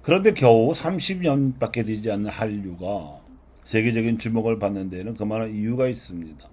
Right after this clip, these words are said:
그전까지 유행하던 강대국들의 영향력은 십팔 세기 프랑스라든가 십구 세기 영국, 이십 세기 미국 등 한 세대 동안이나 또는 기껏해야 한 세기를 넘지 못했습니다.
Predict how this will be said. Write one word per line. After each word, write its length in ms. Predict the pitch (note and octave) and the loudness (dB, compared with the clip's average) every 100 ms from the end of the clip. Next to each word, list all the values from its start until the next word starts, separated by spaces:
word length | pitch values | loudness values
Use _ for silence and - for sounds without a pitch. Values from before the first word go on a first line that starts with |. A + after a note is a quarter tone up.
| - - - - - - - - - | -20 -20 -20 -20 -20 -20 -20 -20 -2
그전까지 560 | A#2 D3 F3 F3 F3 | 4 6 6 2 2
유행하던 560 | D#3+ B2 A#2+ A#2 A#2 A2+ | 2 2 2 0 -2 -2
강대국들의 800 | G#2+ G#2 G#2 G2+ F#2+ E2+ G2 F#2+ | -4 -4 -4 -6 -10 -8 -6 -4
영향력은 800 | F2+ F2 F#2+ F2 G2 C#3 F#2+ C#2+ - - - - - | -6 -6 -6 -8 -4 -2 -2 -8 -18 -20 -20 -20 -14
십팔 420 | - C3 - B2+ | -10 -4 2 2
세기 280 | A2 A#2 A2+ | 0 -4 -6
프랑스라든가 1120 | - A#2 A2 A2 - G2+ F#2 F2 E2 G2+ C#3 | -6 -2 -2 -4 -6 -6 -6 -10 -10 -10 -10
십구 320 | B2+ - - C3 | -8 -8 -6 -4
세기 380 | B2+ A#2+ A2 | -4 -4 -2
영국, 480 | G2+ G#2+ B2+ C#3 - - - - - - | 0 2 2 2 0 -12 -20 -20 -20 -8
이십 260 | A2+ A2 - | -6 -4 -4
세기 340 | G#2+ A2+ G2+ | -4 -4 -4
미국 420 | G#2+ G#2 F#2+ - | -4 -4 -6 -4
등 260 | C#3+ C#3 - - - _ - - - | 0 0 -2 -12 -20 _ -20 -20 -18
한 360 | - D#3+ G3 | -4 -2 -2
세대 320 | C#3+ D3 D3 B2+ | -2 0 0 0
동안이나 960 | A#2 G2+ F#2+ F2+ F2 F#2 G2 F#2 C#2+ - - _ - | -2 -2 -4 -6 -8 -8 -8 -10 -12 -16 -20 _ -10
또는 180 | A#2 A2+ | -4 -4
기껏해야 560 | B2+ A#2 B2+ B2 B2+ A#2 | -4 -2 -2 2 2 2
한 280 | - F#3+ | 0 -2
세기를 300 | D#3 D#3 B2 | 0 0 0
넘지 280 | C#3 A2 C3 | -2 -4 -4
못했습니다. 800 | A#2 G2 G2+ - - D2+ C#2 - | -6 -6 -8 -12 -14 -18 -18 -20